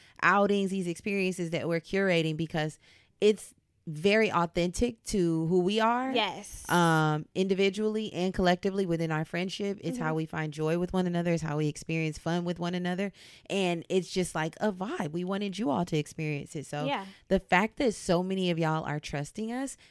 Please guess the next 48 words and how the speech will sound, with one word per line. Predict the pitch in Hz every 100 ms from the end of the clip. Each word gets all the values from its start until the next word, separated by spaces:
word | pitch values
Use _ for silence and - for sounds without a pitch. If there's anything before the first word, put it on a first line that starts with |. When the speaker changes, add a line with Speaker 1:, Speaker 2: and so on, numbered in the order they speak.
| _
Speaker 1:
to | 160
take | - 165 -
you | 196
out | 143 151
of | 190
the | 190
country | - 156 165 - 262 254 - _
to | 165
have | 151
a | 147
bomb | 135 139 160
ass | 180 185
experience, | 170 - 165 170 208 254 -
to | 180
help | 160 156 165
you | 170
heal, | 165 151 196
to | 226
help | 156 147
you | 165
connect | 160 151 147 151 -
with | 165
other | 143 147
women | 147 143 160 247
is | - 143 143 139
just, | 156 135 139 - _
mm, | 208 180 147
Speaker 2:
It's | 139 -
Speaker 1:
chef's | - 277 -
kiss. | 269
Speaker 2:
heartwarming. | 240 202 233 214 190 196 196
It's | - 269
Speaker 1:
It's | 190
Speaker 2:
heartwarming. | 339 330 160
Speaker 1:
heartwarming. | 226 208 190 185 190
Speaker 2:
It's | 233 -
heartwarming. | 277 247 208 196 190
Speaker 1:
And | 196 233
we | 262 285
Speaker 2:
Defin- |
Speaker 1:
know | 254 196 240
in | 240
this | 180 190
economy | 220 - 196 196 247 277
that | 190 180 156
no | 165 170 180 208
dollar | 202 170 151 160 185 220
spent | - - 170 190 262